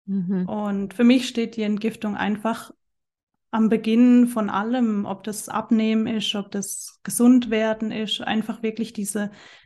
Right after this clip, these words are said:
Speaker 2: diesen Müll, den wir ja auch täglich bei uns im Haus, äh, rausschmeißen, wenn man sich vorstellt, so ein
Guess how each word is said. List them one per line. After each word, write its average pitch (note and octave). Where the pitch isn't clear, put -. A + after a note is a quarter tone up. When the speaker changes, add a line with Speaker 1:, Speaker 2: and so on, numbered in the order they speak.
Speaker 2:
diesen A3+
Müll, C4+
den A#3
wir G#3
ja G#3
auch -
täglich A#3+
bei G#3+
uns G#3+
im G#3
Haus, A3+
äh, -
rausschmeißen, A#3
wenn G#3
man G3+
sich G3+
vorstellt, G#3+
so G#3
ein G3+